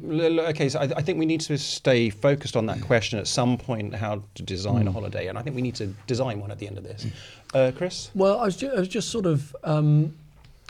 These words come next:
Speaker 2: interested 'cause, 'cause I, I, <clears throat> that feels counterintuitive to me, the duration point.
Speaker 1: Mm.
Speaker 2: Um, because,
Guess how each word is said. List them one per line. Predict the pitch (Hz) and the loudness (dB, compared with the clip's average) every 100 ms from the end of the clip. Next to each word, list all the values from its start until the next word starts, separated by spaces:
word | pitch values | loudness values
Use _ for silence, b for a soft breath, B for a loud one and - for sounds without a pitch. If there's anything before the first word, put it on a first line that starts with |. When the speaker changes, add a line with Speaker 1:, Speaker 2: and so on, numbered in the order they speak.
| - | 0
Speaker 2:
interested | 175 214 175 135 - 107 95 | 4 6 6 2 0 -2 0
'cause, | 135 131 - | 0 0 0
'cause | 139 | 4
I, | 165 151 | 4 2
I, | 185 185 - | -2 -8 -12
<clears throat> | - | 0
that | 208 220 165 147 147 185 - | 2 4 6 6 6 2 -2
feels | - - 214 214 196 | -14 -2 2 4 4
counterintuitive | - 180 156 151 131 - 156 139 110 | 2 2 4 4 2 4 2 2 -2
to | 113 | 0
me, | 107 | 2
the | 98 | 4
duration | 131 120 123 123 101 90 | 6 6 6 4 0 -6
point. | 90 85 73 73 | -6 -6 -4 -2
Speaker 1:
Mm. | 131 127 110 101 - | 0 0 0 -2 2
Speaker 2:
Um, | 131 123 127 | 6 6 4
because, | 123 147 147 - 143 | 2 0 0 2 2